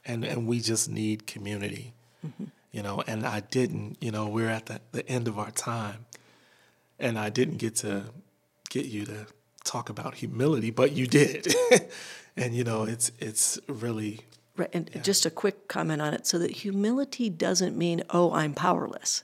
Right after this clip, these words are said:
Speaker 2: And that's
Speaker 1: Yeah.
Speaker 2: what I used to think humility would mean, like, "Oh, I have no power, um, you know, I don't want any power." No, humility is actually acknowledging the power God has given me
Speaker 1: Mm.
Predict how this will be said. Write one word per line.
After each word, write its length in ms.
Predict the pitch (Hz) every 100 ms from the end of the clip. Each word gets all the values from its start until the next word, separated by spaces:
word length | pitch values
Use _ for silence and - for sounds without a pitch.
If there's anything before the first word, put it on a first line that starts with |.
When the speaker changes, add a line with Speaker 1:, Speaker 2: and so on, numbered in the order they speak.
| _
Speaker 2:
And 100 | 175
that's 200 | 175 -
Speaker 1:
Yeah. 40 | 196
Speaker 2:
what 60 |
I 40 | 175
used 260 | 170 170
to 80 | -
think 180 | - 147
humility 540 | - 165 135 131 -
would 120 | -
mean, 200 | 180 180
like, 100 | - -
"Oh, 120 | 185
I 120 | 202
have 180 | 185 202
no 140 | 190 185
power, 440 | 170 190 175 170 - - - - - -
um, 220 | 170 165
you 80 | 180
know, 120 | 185
I 80 | 190
don't 140 | 202
want 140 | 196
any 160 | 180 175
power." 400 | 170 180 180 175 - - - - -
No, 100 | 170
humility 600 | - 180 190 233 233 196
is 120 | 160
actually 600 | - 160 160 - 165 -
acknowledging 720 | 156 160 156 165 175 175 170
the 100 | 165
power 380 | 165 175 160 160
God 240 | 170 165
has 160 | 160 151
given 360 | 165 170 190 185
me 340 | 151 170 165 _ -
Speaker 1:
Mm. 480 | 127 123 120 113